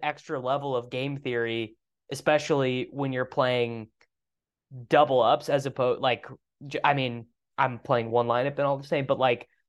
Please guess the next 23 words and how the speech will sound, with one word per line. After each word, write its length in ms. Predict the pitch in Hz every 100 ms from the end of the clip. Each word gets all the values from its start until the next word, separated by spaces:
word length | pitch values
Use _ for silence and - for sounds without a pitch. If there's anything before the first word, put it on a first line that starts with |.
| _
the 60 | 160
value 420 | 151 165 180 180
of 120 | 156
not 340 | 135 139 139 127
having 460 | 135 131 139 139
the 100 | 135
number 320 | 120 123 131 139
one 240 | 127 131
most 300 | 127 135 139
owned 240 | 123 127
team, 400 | 131 120 139 160 160 _ _ -
just, 280 | 190 - 143
just 260 | 202 196
having, 340 | - 180 190 175
I 100 | 160
feel 180 | 185 202
like 160 | 175
just 240 | 135 165 160
having, 440 | 147 147 139 135
not 340 | 139 135 139 120
having 340 | 135 131 113
that 280 | 117 120 -
is 220 | 127 120